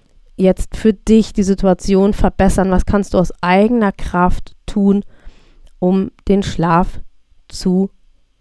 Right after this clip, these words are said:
verbessern, um dich besser, wohler, entspannter zu fühlen und um besser zu regenerieren? Das alles gibt es im Sandmann Starter Coaching,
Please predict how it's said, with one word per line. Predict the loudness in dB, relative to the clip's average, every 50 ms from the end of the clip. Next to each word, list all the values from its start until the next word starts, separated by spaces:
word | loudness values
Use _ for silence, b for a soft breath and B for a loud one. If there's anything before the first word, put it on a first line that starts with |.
| _ _ _ _ _ _ _ _ -20 -12
verbessern, | -4 -2 -2 -2 0 0 0 2 2 2 2 0 0 -2
um | -2 -2 0 0 2
dich | 2 2 2 0
besser, | 0 0 0 2 2 2 2 0 0 0 0 -2
wohler, | 0 2 4 4 4 4 2 0
entspannter | -2 -6 -4 -4 -2 0 0 0 0 0 -2 -2
zu | -2 -6
fühlen | -6 -2 0 0 0 0
und | -2 -2 -2 -2 -2
um | -4 -2
besser | -2 -2 -2 0 -2 -2 -4
zu | -4 -6 -4
regenerieren? | -2 0 2 2 2 0 0 0 -2 -2 -2 -2 -4 -10 _ _ _ _ _ _ _ _ _ _ _ _ _ _ -20 -20 B B B B B B B B B B B B B B B -2
Das | 0 0 0 0 -2
alles | 0 2 2 4 4 4 2 -2
gibt | -6 -2 0 0 0 0 2 2
es | 2 2 2 0 -8 -18 -14 _ 0
im | 2 2 2 2 -2 -6 _
Sandmann | -10 -8 -6 -4 0 0 2 2 2 0 -2 -4 -4 -4 -4 -4 -4 -6
Starter | -6 -8 -10 -8 -4 0 0 2 2 0 0 0 0 -2
Coaching, | 0 2 2 4 4 4 2 0 0 2 2 2 2 0 -2